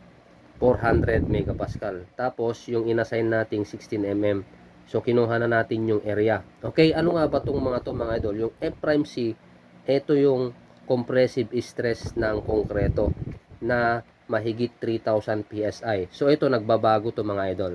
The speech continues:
Okay, depende sa design. At depende rin sa bakal na gagamitin mo. Okay, ito yung grade ng bakal. Okay, so paano natin na-compute to? Itong two hundred one M M square. Simple lang, mga idol, ang formula niyan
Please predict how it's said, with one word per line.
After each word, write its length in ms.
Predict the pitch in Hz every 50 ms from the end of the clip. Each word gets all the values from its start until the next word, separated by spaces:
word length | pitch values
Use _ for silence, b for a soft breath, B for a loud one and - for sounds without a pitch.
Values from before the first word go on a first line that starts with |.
| 90 87
Okay, 320 | - 123 123 131 131 120
depende 480 | 110 107 - - 127 131 127 120 127 123
sa 240 | 117 - 117 104 98
design. 480 | 95 95 - - 120 117 107 95 - - - - - - - - - _ - - - - - - - - - - _ _ _ _ _
At 160 | 135 135 -
depende 560 | 104 101 113 107 - - 143 151 156 156 147 143 139
rin 160 | 139 127 123
sa 160 | 120 - 113 98
bakal 400 | 113 110 110 - - 110 110 110
na 80 | 110
gagamitin 640 | 107 98 98 95 101 101 104 104 101 - - 101 110
mo. 160 | 107 98 90 B B B B B B B B - -
Okay, 320 | 110 - - 131 131 123
ito 240 | 123 123 123 - 131
yung 240 | 123 123 120 - -
grade 320 | - 123 120 127 123 -
ng 240 | - 110 107 104 101
bakal. 480 | 92 95 95 92 - 104 104 98 90 85 - _ _ _ _ b b b b b b b b _ _ 98
Okay, 240 | - - 131 143
so 160 | 147 - - 139
paano 480 | - 156 147 151 151 156 160 165 160
natin 400 | 160 156 151 151 - 147 147 143
na-compute 560 | 143 139 - - 135 135 123 - 147 135 - _ _
to? 160 | - 123 117 110 - - - - _ _ _ - - -
Itong 400 | - 113 113 - - 120 117 113
two 160 | - 123 113 110 107
hundred 320 | 113 113 110 113 113 107 101
one 240 | 110 110 107 107
M 160 | 107 104 104 101
M 160 | 107 104 104 101
square. 320 | - - - 113 110 104 101 - - - - - - - - - - - - -
Simple 400 | - - 147 143 143 143 156 151
lang, 160 | 151 151 147
mga 320 | 143 139 135 131 135 131
idol, 160 | 123 117 113
ang 160 | 117 120 123 -
formula 400 | - 143 143 151 151 147 143 139
niyan 320 | 143 139 127 120 117 113